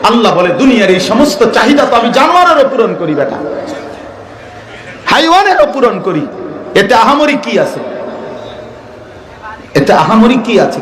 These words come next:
কি খাইয়া ধোকা খাইলা? এ হুদা ফাঙ্গাস আর তেলাপিয়া খাইয়া আল্লাহরে ভুলে গেলা? ফার্মের মুরগা আর কক মুরগা পাই আল্লাহরে ভুলে গেলা?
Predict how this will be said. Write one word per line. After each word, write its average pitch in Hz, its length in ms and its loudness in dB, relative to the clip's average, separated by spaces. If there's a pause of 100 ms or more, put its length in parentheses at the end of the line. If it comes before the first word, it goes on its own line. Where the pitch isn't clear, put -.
কি 294 180 4
খাইয়া 277 260 2
ধোকা 202 260 0
খাইলা? 147 260 0 (840)
এ 226 100 6
হুদা 214 200 4
ফাঙ্গাস 220 420 2
আর 262 120 2
তেলাপিয়া 254 420 4
খাইয়া 254 280 2 (560)
আল্লাহরে 240 280 4
ভুলে 240 260 4
গেলা? 208 260 2 (1400)
ফার্মের 277 420 2
মুরগা 302 300 0
আর 294 100 4
কক 277 320 0
মুরগা 311 300 0
পাই 302 220 2
আল্লাহরে 302 320 2
ভুলে 285 220 4
গেলা? 220 280 2